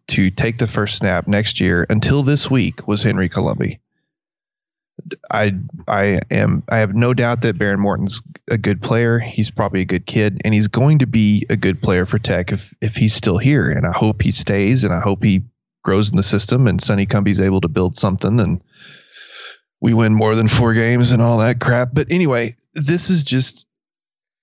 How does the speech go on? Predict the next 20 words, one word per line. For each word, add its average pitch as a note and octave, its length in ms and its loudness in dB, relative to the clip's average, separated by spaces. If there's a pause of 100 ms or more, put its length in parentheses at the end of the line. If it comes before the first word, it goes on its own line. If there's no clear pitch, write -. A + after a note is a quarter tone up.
(320)
kind C#3+ 180 0
of C3 100 0
where A#2+ 120 2
people A2+ 400 -2
are A#2+ 260 0
with A2 240 0
Morton. G#2+ 400 2
I G#2+ 120 -2
think A2 200 -2
they're G#2 120 -2
putting G2 360 -2
way G#2 160 2
too B2+ 160 0
much A2+ 260 0
on G#2+ 140 2
him, G#2 140 2
as G2 100 0
I've F#2+ 140 -2
said F#2 240 -2
before, G2+ 560 0